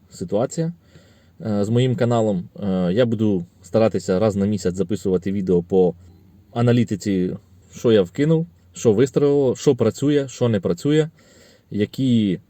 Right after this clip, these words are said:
е, схеми роботи з YouTube відео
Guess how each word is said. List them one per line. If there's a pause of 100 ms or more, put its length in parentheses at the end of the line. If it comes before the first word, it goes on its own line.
(200)
е,
схеми (720)
роботи
з
YouTube
відео